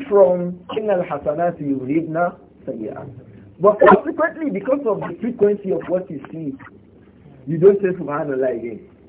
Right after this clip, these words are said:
Why somebody says, "Subhanallah," and here you say, "Oh, you are saying, 'Subhanallah," you never see anything.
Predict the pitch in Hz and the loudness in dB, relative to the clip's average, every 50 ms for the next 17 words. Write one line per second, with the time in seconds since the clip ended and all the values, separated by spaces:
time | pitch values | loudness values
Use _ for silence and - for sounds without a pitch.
0 | - - - - 185 220 - 277 294 - 269 262 254 254 233 208 - 233 226 - | -20 -16 0 6 8 8 8 8 6 4 4 4 4 4 2 2 -2 -2 -4 -4
1 | 208 190 196 208 214 202 196 196 196 190 185 190 196 185 170 165 185 196 196 160 | 0 2 2 4 4 4 4 4 6 4 4 4 2 2 4 6 8 8 8 8
2 | - 208 226 214 190 185 185 214 190 - 165 170 170 170 151 151 147 143 156 160 | 6 6 8 8 8 8 6 4 2 2 4 4 4 4 2 0 0 0 0 0
3 | 190 196 196 190 180 156 160 175 165 156 160 165 - 139 135 120 | 2 4 4 4 4 2 2 2 2 2 2 -2 -4 -6 -8 -8